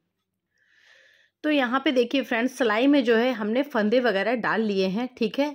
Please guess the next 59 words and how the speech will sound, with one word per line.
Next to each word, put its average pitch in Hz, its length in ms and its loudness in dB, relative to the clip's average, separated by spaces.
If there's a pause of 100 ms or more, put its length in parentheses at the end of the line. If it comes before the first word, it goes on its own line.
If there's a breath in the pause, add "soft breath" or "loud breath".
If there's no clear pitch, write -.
(140)
तो 240 80 -2
मैं 247 120 0
आपको 254 220 -4
बिल्कुल 233 260 -2
स्टार्टिंग 240 380 -4
से 247 60 -2
बताऊँगी 247 380 0
जैसे 233 240 -2
यहाँ 233 120 -2
से 226 100 -6
बनाए 220 280 -2
थे 254 100 -4
हम। 269 220 -4 (640 loud breath)
तो 277 80 2
बस 277 320 -2
आप 247 240 -2
भी 294 60 0
अपने 285 200 -2
सिलाई 233 320 -2
में 269 180 2
जो 233 120 0
है 262 100 2
बत्तीस 214 480 -2
फंदे 233 260 0
डाल 180 200 -2
लीजिए। 196 280 -2
यहाँ 220 200 -2
पे 294 100 0
मैं 247 180 4
इसको 214 200 -4
बत्तीस 180 400 -4
फंदे 190 260 -2
से 220 140 -4
बना 165 300 2
रही 180 120 -4
हूँ, 269 120 2
तो 269 100 0
यहाँ 214 260 0
पे 269 80 2
आप 254 360 -2
कितने 254 240 0
भी 285 100 2
फंदे 202 260 0
ले 185 140 0
सकते 185 280 -4
हो, 214 60 2
है 247 40 0
ना? 285 80 0
टू 262 180 -4
के 277 100 -2
मल्टीपल 233 360 -2
फंदे 214 260 -2
या 233 120 0
चाहे 226 340 -4
जितना 185 340 -6
भी 180 120 -6
डाल 165 220 -8
सकते - 340 -12
हो। 170 160 -8